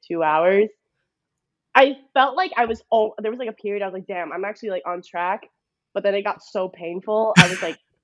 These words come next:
<laughs> "Frick, I can't do this. I know my limits." Um, but, you know, I still tried my best, and, you know, that's pretty much all you can ask for. But yeah, I, uh, I think after, like, that experience, I've, like,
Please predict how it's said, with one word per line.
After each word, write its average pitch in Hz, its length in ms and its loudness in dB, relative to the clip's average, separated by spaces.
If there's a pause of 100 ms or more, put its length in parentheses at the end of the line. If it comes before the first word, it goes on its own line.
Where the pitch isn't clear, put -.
<laughs> - 440 -20
"Frick, 233 260 2
I 247 80 6
can't 233 280 4
do 254 120 4
this. 247 280 4 (140)
I 202 80 -2
know 220 160 0
my 214 140 0
limits." 208 420 -4 (560)
Um, 180 480 -4 (400)
but, 262 160 -4
you 262 100 -6
know, 240 60 0
I 208 100 2
still 233 200 -10
tried 202 200 -10
my 190 100 -6
best, 180 420 -6
and, 175 200 -8
you 170 60 -8
know, 170 140 -6
that's 170 200 -14
pretty 175 140 -10
much 170 140 -8
all 165 120 -6
you 165 60 -10
can 170 140 -10
ask - 300 -10
for. 156 340 -4
But 165 220 2 (440)
yeah, 156 380 6
I, 214 420 2
uh, 196 340 2
I 196 80 -4
think 247 200 -6
after, 190 480 -4 (420)
like, 185 220 -6
that 175 160 -4
experience, 190 600 -8
I've, 165 140 -6
like, 165 180 -8